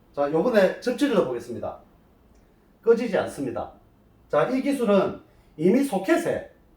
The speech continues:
저희 회사의 특허 기술이 담겨가 있는 것이죠. 근데 아까 말씀드린 것처럼 R상과 N상을 맞춰줘야 된다 하니까 요번에 한번 바꿔서 한번 테스트 해보겠습니다. 자, R상과 N상을 바꾸겠습니다.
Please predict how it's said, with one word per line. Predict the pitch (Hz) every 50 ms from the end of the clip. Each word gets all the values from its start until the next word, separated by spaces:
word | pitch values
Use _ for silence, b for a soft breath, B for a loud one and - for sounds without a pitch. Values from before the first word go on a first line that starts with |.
| _ _ _ _ _
저희 | - 220 247 240 214
회사의 | 180 165 156 - 170 170 170 180 190 202 190 - - -
특허 | - - - 285 254
기술이 | 196 185 160 - 170 160 180 196 202 - - - _
담겨가 | - 113 120 - 247 277 196
있는 | 123 107 110 110
것이죠. | 110 110 - - 104 - 117 107 - - - - _ _ _ -
근데 | 233 208 214
아까 | 196 - - 240 226
말씀드린 | 202 175 160 - 214 208 233 226 220
것처럼 | 202 180 - 131 131 147 135 - - - - b b b b b b
R상과 | - 220 285 294 277 - 214 180 160 160 160 196
N상을 | 226 247 226 214 190 170 143
맞춰줘야 | 123 123 131 - - 220 180 175 160 156
된다 | 147 139 139 139 127 -
하니까 | 139 131 117 - - - - - - - - - - -
요번에 | 165 185 226 220 185
한번 | - 156 -
바꿔서 | - 151 - - 285 302 - 196 156
한번 | 139 135 -
테스트 | - 170 160 156 - - 113
해보겠습니다. | 95 98 98 98 - - 92 90 92 92 - - - - - - - - - - - - - _ - - - - - - - - - - - - - - - - - - - _ - - - - _ _ - _ - - - - - _ _ _ _ - - - - - _ _
자, | - 151 160
R상과 | - 233 262 254 247 220 190 165 180 185 220
N상을 | 208 196 180 156 139
바꾸겠습니다. | 131 117 - 175 165 170 165 - 165 147 123 127 165 190 - -